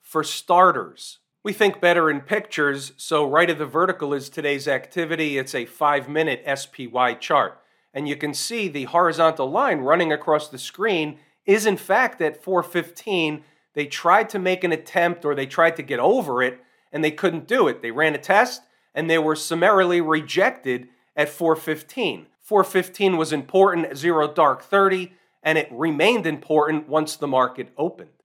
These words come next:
Let's move along, see what else we have. And by the way, service announcement. There's going to be no Inside the Numbers on Friday of this week.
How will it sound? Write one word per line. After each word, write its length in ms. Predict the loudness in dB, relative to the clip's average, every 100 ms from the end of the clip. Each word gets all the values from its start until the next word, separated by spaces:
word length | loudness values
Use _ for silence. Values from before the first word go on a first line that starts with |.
| _ -14
Let's 180 | -8
move 180 | -4 -2
along, 420 | 0 2 2 0 -8 _ _
see 320 | -12 -4 -2
what 160 | 2 4
else 240 | 2 0
we 100 | -8
have. 320 | -6 -6 -8 -8
And 100 | 0
by 140 | 2
the 80 | 2
way, 300 | 2 2 0 _ _
service 480 | -4 2 4 2 -4
announcement. 540 | -4 -4 -6 -12 -20 _ _
There's 160 | -8 -2
going 300 | 4 6 4
to 100 | -2
be 140 | -4
no 540 | -2 0 4 4 4 0
Inside 640 | -2 -2 -2 2 2 2
the 60 | -2
Numbers 640 | 2 2 2 0 -2 -2
on 240 | -2 -4
Friday 640 | -6 2 4 6 2 -2 -6
of 240 | -10 -8
this 260 | -10 -8 -10
week. 400 | -8 -10 -12 _